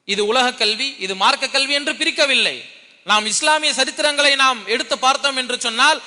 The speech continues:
ஆரம்ப காலகட்டங்களில் நபி ஸல்லல்லாஹு அலைஹி வஸல்லம் அவர்களுடைய காலத்திலிருந்து அதற்கு பின்னால் வாழ்ந்த பல்வேறு இமாம்களுடைய வாழ்க்கைகளை எல்லாம் புரட்டி பார்த்தோம் என்று சொன்னால், இந்த உலகத்தில் இன்று விஞ்ஞானிகள்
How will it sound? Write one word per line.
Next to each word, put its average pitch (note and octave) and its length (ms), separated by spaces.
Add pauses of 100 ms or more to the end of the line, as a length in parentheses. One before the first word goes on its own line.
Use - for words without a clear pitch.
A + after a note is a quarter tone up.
(140)
ஆரம்ப C#4+ 420
காலகட்டங்களில் C4+ 840
நபி C4 180
ஸல்லல்லாஹு C4+ 500
அலைஹி B3+ 80
வஸல்லம் C4 240
அவர்களுடைய B3 360
காலத்திலிருந்து B3+ 640
அதற்கு B3 300
பின்னால் C#4 420
வாழ்ந்த B3+ 520 (300)
பல்வேறு C#4 460
இமாம்களுடைய C#4 580
வாழ்க்கைகளை C4 520
எல்லாம் C4+ 280
புரட்டி C4 300
பார்த்தோம் C4 360
என்று B3+ 240
சொன்னால், B3+ 440 (200)
இந்த B3 260
உலகத்தில் D4+ 540
இன்று C4+ 280
விஞ்ஞானிகள் D4+ 720